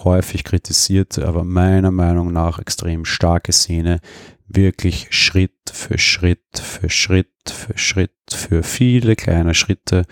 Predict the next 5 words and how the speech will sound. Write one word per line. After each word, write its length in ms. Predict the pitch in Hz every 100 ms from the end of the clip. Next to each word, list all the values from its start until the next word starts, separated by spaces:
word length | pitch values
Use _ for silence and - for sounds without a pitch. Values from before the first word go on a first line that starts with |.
| - - - - -
auf 360 | 90 85 87 -
diesen 440 | - 82 87 82
Thron 440 | - 90 85 85 -
zu. 400 | - 95 82 76 _ _ _ _ _ _ _ _ - - - - - - - - -
Und 600 | 107 107 107 - -